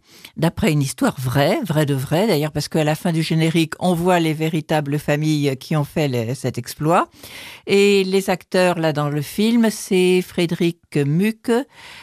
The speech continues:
Caroline Schuch, Alicia von Rydberg et David Cross.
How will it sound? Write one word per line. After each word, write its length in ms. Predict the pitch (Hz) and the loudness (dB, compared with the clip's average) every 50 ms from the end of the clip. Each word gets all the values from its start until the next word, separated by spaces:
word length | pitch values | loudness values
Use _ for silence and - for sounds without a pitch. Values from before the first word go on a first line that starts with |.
| - _ _ | -20 _ _
Caroline 480 | - 202 190 247 190 185 185 190 180 180 | -2 0 2 2 2 2 2 0 0 0
Schuch, 680 | - - - 202 214 233 269 - - - - - - 233 240 247 - _ _ _ _ - _ - | -2 -2 -2 0 0 0 0 -2 -6 -8 -6 -2 -2 0 0 -2 -4 _ _ _ _ -20 _ -2
Alicia 500 | 202 202 202 208 202 - - - 202 190 | 0 2 2 0 -2 -2 0 0 0 2
von 200 | 202 190 185 185 | 2 0 0 0
Rydberg 600 | 180 - 180 165 151 165 190 202 208 196 202 - - | 0 -2 -2 -2 0 0 0 0 -2 -2 -6 -6 -2
et 140 | - 202 185 | -2 0 0
David 380 | 160 165 160 175 180 156 - _ | 2 0 0 -2 -4 -6 -6 _
Cross. 500 | - - - 147 135 135 - - - | -12 -6 -4 -4 -4 -4 -6 -10 -12